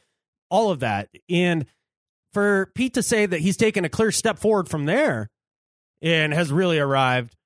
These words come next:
man, that could mean a lot of dangerous things for the N F L this year. I, I hear all the whining and complaining. Well, maybe not whining and complaining, but the hand wringing over the idea in the national media that Marshawn Lynch is retired, and so therefore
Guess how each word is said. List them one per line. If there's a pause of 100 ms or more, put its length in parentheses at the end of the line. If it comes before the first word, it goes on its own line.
(140)
man,
that
could
mean
a
lot
of
dangerous
things
for
the
N
F
L
this
year. (360)
I, (420)
I
hear
all
the (280)
whining
and
complaining.
Well,
maybe
not
whining
and
complaining,
but
the (320)
hand
wringing
over
the
idea
in
the
national
media (300)
that (320)
Marshawn
Lynch
is
retired,
and
so
therefore